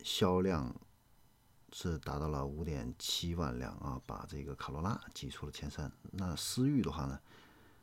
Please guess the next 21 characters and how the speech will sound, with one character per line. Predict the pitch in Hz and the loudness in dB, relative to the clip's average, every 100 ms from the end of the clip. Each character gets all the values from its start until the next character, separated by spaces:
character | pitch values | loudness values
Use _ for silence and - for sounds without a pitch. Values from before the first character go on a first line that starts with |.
| - | -18
是 | - 78 69 65 - - - - - - - - - | -6 -2 0 -2 -6 -12 -18 -20 -20 -20 -20 -20 -8
以 | 82 85 80 76 | -4 0 0 -2
超 | - - 104 110 | -4 -2 4 4
过 | 107 107 87 | 4 4 4
百 | - 62 | 2 0
分 | 101 | 0
之 | 117 | 2
四 | - - 160 | 2 4 4
十 | - 78 | 4 0
的 | 78 | 0
这 | 80 | 0
样 | 71 | 0
的 | |
一 | 69 | 0
个 | 71 65 82 - - - - - | -2 -2 -6 -10 -20 -20 -20 -16
增 | - 113 | 4 4
速 | 110 120 - - | 4 0 -2 -20
啊， | - 64 78 - - - - - | -8 -6 -6 -14 -20 -20 -20 -18
进 | - 98 82 | 0 2 4
入 | 80 78 | 2 -2
了 | 71 71 - | -2 -2 -4